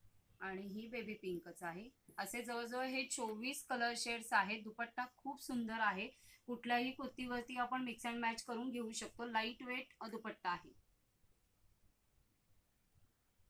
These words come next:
हा एक तिसरा पॅटर्न आहे दुपट्ट्याचा, खूप लाईट वेट दुपट्टा आहे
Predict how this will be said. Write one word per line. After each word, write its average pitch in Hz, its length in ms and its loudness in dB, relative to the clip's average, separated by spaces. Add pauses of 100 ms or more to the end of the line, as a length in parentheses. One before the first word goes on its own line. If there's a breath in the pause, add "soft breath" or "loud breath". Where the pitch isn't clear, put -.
(1120)
हा 240 100 6
एक 247 220 2
तिसरा 240 280 2
पॅटर्न 240 380 2
आहे 214 240 0
दुपट्ट्याचा, 214 640 -4 (3750)
खूप 240 300 -6
लाईट 220 320 0
वेट 220 240 0
दुपट्टा 220 400 -2
आहे 208 300 2